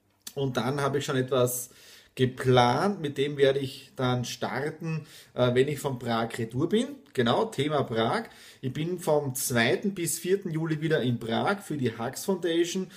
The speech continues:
Dort haben wir das nächste größere Event oder, oder, oder Meeting. Und, äh, wenn ihr möchtet, nächste Woche Freitag, also sechsundzwanzigster sechster, könnt ihr auch dabei sein beim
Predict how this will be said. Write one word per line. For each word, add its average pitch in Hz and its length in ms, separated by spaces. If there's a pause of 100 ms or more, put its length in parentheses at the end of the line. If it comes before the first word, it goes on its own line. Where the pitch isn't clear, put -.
(240)
Dort 135 180
haben 143 120
wir 139 60
das 135 200
nächste 135 320
größere 123 580
Event 123 520
oder, 127 260
oder, 123 240
oder 117 220
Meeting. 202 580 (320)
Und, 151 380
äh, 135 260
wenn 147 140
ihr 160 60
möchtet, 196 420
nächste 156 320
Woche 147 220
Freitag, 123 460
also 131 200
sechsundzwanzigster 165 920
sechster, 139 520 (320)
könnt 147 240
ihr - 120
auch 127 160
dabei 117 420
sein 135 340
beim 120 240